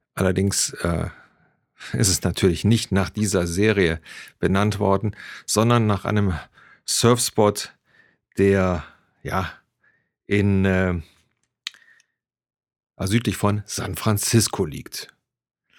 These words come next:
Allerdings, woher kommt der Name jetzt wirklich?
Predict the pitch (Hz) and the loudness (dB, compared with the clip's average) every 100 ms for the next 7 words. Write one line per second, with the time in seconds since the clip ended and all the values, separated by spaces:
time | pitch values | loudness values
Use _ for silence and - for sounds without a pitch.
0 | _ _ _ _ - 151 120 85 85 147 | _ _ _ _ -2 0 2 0 0 0
1 | - - - _ _ _ _ _ _ _ | 0 -6 -12 _ _ _ _ _ _ _
2 | _ _ _ _ _ _ _ - 107 110 | _ _ _ _ _ _ _ -2 0 0
3 | 104 - - 90 - 110 104 92 90 95 | -4 -8 -6 -6 -4 -4 -2 -2 -2 -2
4 | 92 - 87 107 - 170 | -2 -4 -2 -2 0 -2